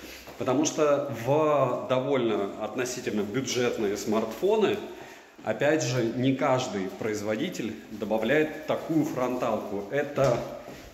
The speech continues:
только прерогатива, получается, Samsung и прерогатива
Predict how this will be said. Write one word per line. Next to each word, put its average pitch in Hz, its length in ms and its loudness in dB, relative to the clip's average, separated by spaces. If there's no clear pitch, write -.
только 160 300 4
прерогатива, 131 720 4
получается, 113 720 2
Samsung 196 800 0
и 175 240 -4
прерогатива 139 880 0